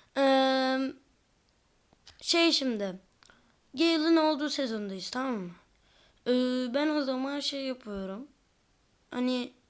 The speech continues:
bir kademe ilerlemek için otuz taş veriyorsun ya. İşte Ee, öyle düşünüp Gale'ın sezonunda yir-, hani otuzuncu kademede veriyor ya Gale'ı. Ben gittim böyle.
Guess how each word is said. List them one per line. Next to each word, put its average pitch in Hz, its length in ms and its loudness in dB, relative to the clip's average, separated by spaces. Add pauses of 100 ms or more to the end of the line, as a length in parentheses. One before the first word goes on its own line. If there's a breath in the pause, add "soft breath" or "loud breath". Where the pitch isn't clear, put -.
(120)
bir 233 160 -10
kademe 247 400 -2
ilerlemek 247 460 -2
için 254 240 -8
otuz 233 340 -8
taş 247 300 -4
veriyorsun 247 440 -4
ya. 214 340 -2 (1300 soft breath)
İşte 247 420 4 (340)
Ee, 220 400 -4
öyle 330 400 6
düşünüp 262 580 -4
Gale'ın 277 360 0
sezonunda 294 400 0
yir-, 262 340 0
hani 262 260 2
otuzuncu 269 760 0 (320 loud breath)
kademede 262 540 2
veriyor 277 320 4
ya 226 280 0
Gale'ı. 190 520 -6 (1300 soft breath)
Ben 330 300 6
gittim 262 500 0
böyle. 220 440 -2